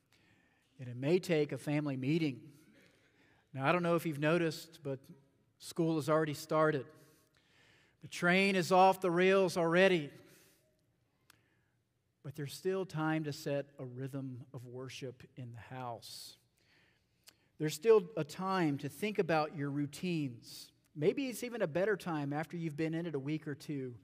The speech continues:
to think, "Okay, what's working and what's not working?" I would encourage you to start with something small,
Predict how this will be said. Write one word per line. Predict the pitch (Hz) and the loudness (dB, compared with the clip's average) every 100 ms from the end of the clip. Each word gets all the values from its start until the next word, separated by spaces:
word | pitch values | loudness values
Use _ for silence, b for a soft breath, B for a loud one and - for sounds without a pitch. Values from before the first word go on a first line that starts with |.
| b b b b b _ | b b b b b _
to | 147 | -6
think, | 175 156 | -4 -2
"Okay, | 160 160 208 190 | -2 -2 0 2
what's | 143 156 202 180 | 2 -2 -4 0
working | 196 196 196 180 180 165 B B - | 2 2 -4 -6 -6 -8 B B -10
and | 139 | -6
what's | 143 165 165 151 | -2 -2 -2 -6
not | 151 156 147 143 | -2 -4 -4 -6
working?" | 143 147 151 127 110 104 - _ b b b b b b b b _ _ | -4 -4 -6 -8 -8 -18 -20 _ b b b b b b b b _ _
I | - 247 | -2 0
would | 349 294 | 0 -2
encourage | 208 - 190 185 170 | -2 -2 2 2 2
you | 196 208 | -2 -4
to | 175 | -6
start | - - 202 294 277 | -4 -2 0 -2 -4
with | 269 | -12
something | - 202 202 208 196 185 | -8 -8 -8 -8 -10 -10
small, | - 147 139 147 131 113 | -12 -10 -8 -6 -6 -10